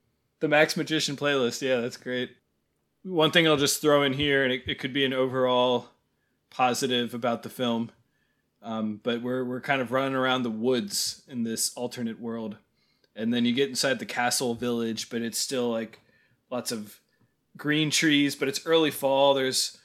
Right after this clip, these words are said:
a couple of the leaves are changing color. A couple of leaves have fallen. Um, if you're gonna have a cheap movie, filming it out in the woods and cranking up the saturation for your color at least makes it more pleasant than, like,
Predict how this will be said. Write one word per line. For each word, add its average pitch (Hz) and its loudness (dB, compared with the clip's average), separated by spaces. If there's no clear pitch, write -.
a - -20
couple 156 2
of 139 2
the 131 -4
leaves 139 -2
are 143 0
changing 135 -2
color. 135 2
A 123 -2
couple 127 -4
of 123 -6
leaves 127 -4
have 127 -12
fallen. 120 -6
Um, 120 -2
if - -2
you're 160 6
gonna 175 6
have 185 4
a 156 -14
cheap 160 0
movie, 135 -2
filming 165 4
it 160 6
out 156 6
in 143 -2
the 131 0
woods 127 2
and 120 -2
cranking 131 -6
up 135 -8
the 127 -10
saturation 123 -2
for 120 -12
your 117 -8
color 107 -6
at 143 -12
least 156 2
makes 143 2
it 151 0
more 131 2
pleasant 127 0
than, 120 -2
like, 113 -4